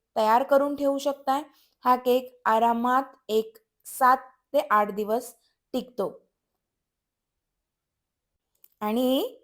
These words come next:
मज्जा म्हणजे लहान मुलांसोबत मोठ्यांसाठी सुद्धा हा केक सेफ आहे बरं का.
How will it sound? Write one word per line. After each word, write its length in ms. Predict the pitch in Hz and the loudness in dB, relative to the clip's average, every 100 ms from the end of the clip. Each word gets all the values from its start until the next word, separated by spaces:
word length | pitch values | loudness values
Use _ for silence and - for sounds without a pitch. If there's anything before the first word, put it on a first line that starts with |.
| - | -6
मज्जा 420 | 220 214 190 254 | -2 -2 0 0
म्हणजे 420 | 269 262 269 320 | 0 0 0 0
लहान 280 | 254 220 254 | 0 0 0
मुलांसोबत 800 | 262 262 262 262 262 254 311 - | 0 2 2 2 -2 0 0 0
मोठ्यांसाठी 720 | 247 233 240 240 247 240 240 | -2 -2 0 -2 0 -4 -4
सुद्धा 280 | 240 240 262 | -8 -4 -2
हा 180 | 302 254 | 0 0
केक 280 | 247 254 - | 0 -4 -6
सेफ 380 | - 240 254 269 | -4 0 0 -2
आहे 180 | 247 220 | -2 -2
बरं 200 | 240 302 | -2 -2
का. 220 | 269 | -4